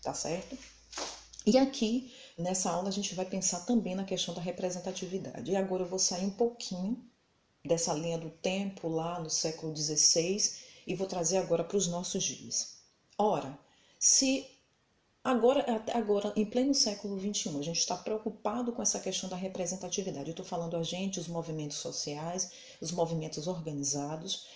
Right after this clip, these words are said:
as pessoas politizadas desse país, preocupado com a ideia de representatividade. Naquela época não era possível falar no termo representatividade. E representatividade tem a ver com vincular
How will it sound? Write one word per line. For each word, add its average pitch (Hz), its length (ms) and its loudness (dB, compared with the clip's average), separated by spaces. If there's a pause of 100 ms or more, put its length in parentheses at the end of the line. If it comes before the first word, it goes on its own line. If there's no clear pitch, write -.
as - 160 2
pessoas 190 420 -2
politizadas 156 680 -2
desse 147 280 -2
país, 147 540 -4 (220)
preocupado 220 720 0
com 202 100 -6
a 180 80 -2
ideia 165 220 0
de 165 80 -4
representatividade. 151 1200 -4 (260)
Naquela 233 400 0
época 190 240 -2
não 202 140 -2
era 202 120 -2
possível 214 540 0
falar 156 280 -6
no 147 100 -6
termo 143 300 -6
representatividade. 143 1080 -10 (580)
E 226 60 2
representatividade 175 1080 -2
tem 190 160 -6
a 170 80 -2
ver 165 320 -4
com 180 180 -8
vincular 190 880 -2